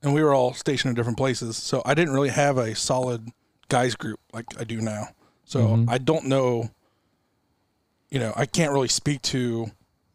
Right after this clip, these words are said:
Speaker 1: handling the grief, and because at that point it was just really, uh, you know, my spouse and I were leaning on each other at that point, you know. So it's
Speaker 2: Yeah.
Speaker 1: interesting now that I'm thinking about it. I feel like now I would have you and Johnny to talk to, and other, you know, other guys
Speaker 2: Mm-hmm.
Speaker 1: at the church, and,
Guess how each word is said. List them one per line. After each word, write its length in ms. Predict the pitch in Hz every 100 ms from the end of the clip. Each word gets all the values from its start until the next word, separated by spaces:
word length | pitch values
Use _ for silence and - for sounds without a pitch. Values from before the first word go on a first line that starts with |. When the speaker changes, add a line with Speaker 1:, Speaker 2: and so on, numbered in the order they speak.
| _ -
Speaker 1:
handling 500 | - 151 135 139 127
the 100 | 120
grief, 380 | 123 131 127
and 320 | - 127 113 -
because 240 | - 151 131
at 120 | 123
that 160 | 165
point 160 | - 127
it 20 |
was 120 | 113
just 240 | 113 113 -
really, 420 | 135 135 120 120 - -
uh, 180 | 131 127 -
you 120 | 139
know, 140 | 117
my 140 | 110 117
spouse 320 | - 135 135
and 80 | 120
I 60 |
were 80 | 120
leaning 280 | 117 131 120
on 100 | 107
each 160 | 113 131
other 140 | 123
at 80 | 117
that 100 | 113
point, 280 | 104 117 -
you 180 | 127 117
know. 140 | 117 - _ _ _ _ _
So 260 | - 135 123 127
it's 140 | 135 151
Speaker 2:
Yeah. 40 |
Speaker 1:
interesting 440 | 120 139 - 127 123
now 180 | 131 123
that 80 | 120
I'm 80 |
thinking 240 | 117 147 135
about 180 | 113 117
it. 60 |
I 80 | 113
feel 180 | 110 135
like 280 | 113 110 - - _ _ _ -
now 240 | 143 170
I 60 | 139
would 120 | 135
have 260 | 131 123 117 120
you 320 | 123 120 127
and 100 | 117
Johnny 340 | 131 127 131 120
to 80 |
talk 260 | 120 127 120
to, 260 | 135 127 123
and 140 | 117
other, 240 | 117 123 123
you 80 |
know, 80 | 110
other 160 | 117 117
guys 200 | 120 113
Speaker 2:
Mm-hmm. 160 | 147 165
Speaker 1:
at 60 |
the 80 | 123
church, 360 | - 117 117 -
and, 140 | 117